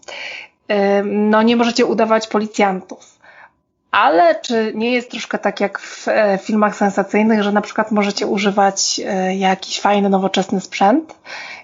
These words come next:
i, e, i jak wygląda kontakt z klientem? Wiem, że mu podpowiadacie, co ma robić, co nie robić, ale czy na przykład możecie klienta wyposażać, bo wy nie możecie podsłuchiwać, e, małżonka, ale na przykład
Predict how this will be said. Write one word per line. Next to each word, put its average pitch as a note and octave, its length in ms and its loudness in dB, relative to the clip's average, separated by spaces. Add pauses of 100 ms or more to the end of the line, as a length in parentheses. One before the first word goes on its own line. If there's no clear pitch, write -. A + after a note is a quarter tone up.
(260)
i, C4 800 2
e, G3 680 2 (400)
i G#3+ 60 2
jak A3 180 2
wygląda A3+ 400 2
kontakt A3 460 -2
z - 60 -20
klientem? G3+ 680 2
Wiem, A3+ 240 2
że G#3+ 120 0
mu G3+ 120 -2
podpowiadacie, G3+ 720 0
co - 140 -6
ma G3+ 120 0
robić, G3 320 -4
co - 100 -10
nie F#3+ 160 -6
robić, F#3+ 340 -4
ale A3+ 240 2
czy A#3+ 120 -4
na A#3 100 0
przykład A3 240 -4
możecie G#3+ 320 -2
klienta G3+ 340 0
wyposażać, G3 680 0
bo G3+ 100 2
wy G#3+ 140 2
nie F4 100 6
możecie A3+ 580 2
podsłuchiwać, G3+ 800 -8
e, G#3+ 420 -10
małżonka, G3 580 -6
ale B3+ 200 2
na G4 120 2
przykład F4+ 360 -4